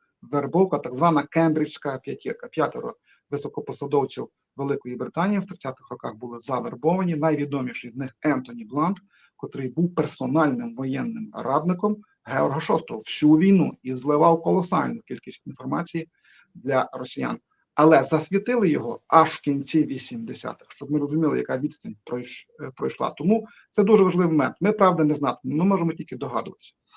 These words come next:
На мій упереджений погляд, це гра середньої ланки, середньої ланки. Я, м, думаю, що Путін персонально сам не давав наказу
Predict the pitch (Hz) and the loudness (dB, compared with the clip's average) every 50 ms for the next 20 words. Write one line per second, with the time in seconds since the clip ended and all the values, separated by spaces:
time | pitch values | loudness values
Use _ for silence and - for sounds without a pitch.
0 | - - - - - - _ - 175 202 233 247 277 262 - - - _ _ - | -20 -18 -18 -18 -20 -6 _ 6 8 8 10 8 8 6 4 2 0 _ _ -2
1 | 185 180 190 180 175 160 139 143 139 131 - - 113 113 120 120 - - 226 233 | 2 4 6 8 8 8 6 4 -2 -4 -6 -8 -8 -8 -10 -6 2 6 8 8
2 | 220 - - 139 123 135 170 202 208 202 180 - - 175 170 175 170 160 139 139 | 8 8 4 -2 0 4 6 8 8 8 8 4 2 2 4 6 6 4 4 0
3 | 135 131 127 123 117 - - - _ 175 - - - - 160 151 139 127 120 127 | -2 -4 -4 -4 -6 -8 -12 -14 _ -20 -18 -14 -10 -6 -4 -4 -4 -4 -6 -8
4 | 123 123 123 - _ _ 127 127 135 185 190 196 165 151 156 156 156 151 - 147 | -12 -14 -14 -16 _ _ -16 -6 0 2 2 2 2 0 -2 -2 -4 -4 -6 -2
5 | 131 175 170 151 143 135 131 - - 143 - 185 175 - - - - 160 160 165 | 0 2 2 2 2 -2 -4 -10 -16 -12 -8 -8 -8 -6 -8 -6 -4 -4 -4 -4
6 | - 180 180 175 170 143 131 131 131 - - 139 127 123 139 170 214 202 165 156 | -4 -2 0 2 2 0 0 -2 -6 -6 -8 -6 -6 -4 -2 0 0 2 2 0
7 | 139 127 127 123 120 127 131 143 - 139 131 135 131 - 156 | 0 0 -2 -2 -4 -4 -8 -10 -10 -12 -12 -12 -14 -16 _